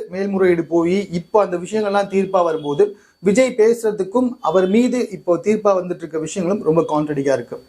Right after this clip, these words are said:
இது ஒரு பக்கம் இருக்கு. இன்னொரு பக்கம் பாத்தீங்கன்னா, அவருடைய தொண்டர்கள் இருக்காங்கல்ல, அவங்க செய்துட்டு இருக்க விஷயம்.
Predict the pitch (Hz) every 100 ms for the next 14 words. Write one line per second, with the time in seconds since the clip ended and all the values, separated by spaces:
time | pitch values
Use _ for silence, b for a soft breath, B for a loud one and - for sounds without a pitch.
0 | b b - 143 165 170 190 240 233 214
1 | 170 208 - 180 277 311 208 208 196 160
2 | 147 131 139 165 - 135 139 139 - 226
3 | 294 294 196 147 139 143 131 151 - 135
4 | 175 160 156 160 160 139 131 123 117 120